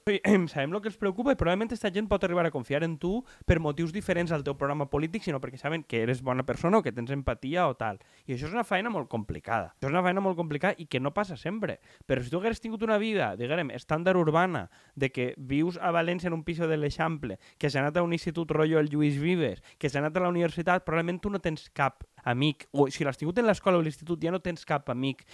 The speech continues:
que no hagi fet estudis superiors. En tens zero, no tens a ningú al teu entorn.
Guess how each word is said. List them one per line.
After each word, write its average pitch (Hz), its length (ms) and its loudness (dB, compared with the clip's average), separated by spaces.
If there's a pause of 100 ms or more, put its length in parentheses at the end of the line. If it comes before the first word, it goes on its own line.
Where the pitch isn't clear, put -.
(140)
que 147 100 6
no 139 60 6
hagi 135 140 4
fet 131 160 -2
estudis 123 280 -4
superiors. 92 720 -2
En 131 100 -2
tens 156 240 -2
zero, 135 380 0 (140)
no 151 140 -2
tens 180 180 -4
a 196 40 -2
ningú 180 320 0
al 156 100 2
teu 147 180 0
entorn. 120 420 0